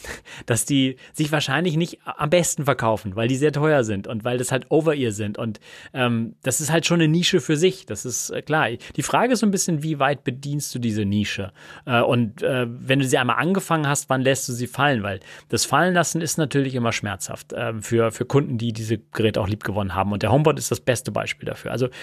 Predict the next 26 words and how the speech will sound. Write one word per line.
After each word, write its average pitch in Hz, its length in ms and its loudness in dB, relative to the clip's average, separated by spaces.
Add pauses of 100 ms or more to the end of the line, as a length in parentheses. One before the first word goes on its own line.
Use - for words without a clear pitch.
(200)
letzte 135 260 4
Woche 143 200 4
fielen 131 220 2
ja 120 120 4
auch 117 40 0
die 117 120 -8
ganzen, 113 520 -4
ähm, 110 200 -4
also 101 180 -6
der - 120 -6 (100)
Verkaufsstart - 540 -2
ging 135 120 -2
los 131 300 2
gestern, 123 320 0 (540)
Freitag, 120 540 2
ähm, 107 420 2
dem 98 2000 -2
vierten, 151 560 -4
dritten, 127 360 2 (140)
dritten, 117 420 0
äh, 110 220 -4
Februar. 139 340 -6 (320)
Und, 131 380 4
äh, 123 160 2
die 120 120 2
Reviews 139 560 2